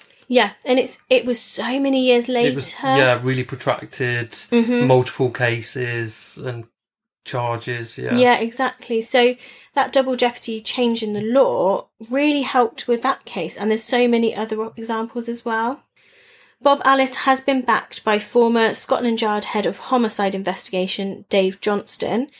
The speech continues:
Speaker 1: He became involved with the Alice family as a police commander and as vice chairman of the A C P O homicide working group,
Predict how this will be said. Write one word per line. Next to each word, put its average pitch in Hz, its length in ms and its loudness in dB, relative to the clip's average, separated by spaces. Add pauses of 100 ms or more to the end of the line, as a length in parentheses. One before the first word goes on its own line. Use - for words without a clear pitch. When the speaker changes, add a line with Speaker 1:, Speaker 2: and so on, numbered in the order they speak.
(440)
Speaker 1:
He 294 180 4
became 311 300 4
involved 240 640 2
with 226 220 4
the 220 160 2
Alice 208 300 -2
family 202 380 0
as 202 120 -2
a 208 40 -6
police 240 300 0
commander 202 580 -2
and 202 200 -4
as 202 220 -4
vice 214 340 0
chairman 202 520 0
of 196 180 -6
the - 180 -6
A 208 140 4
C 214 240 -6
P 214 260 0
O 196 180 2
homicide 226 600 0
working 220 400 0
group, - 300 -2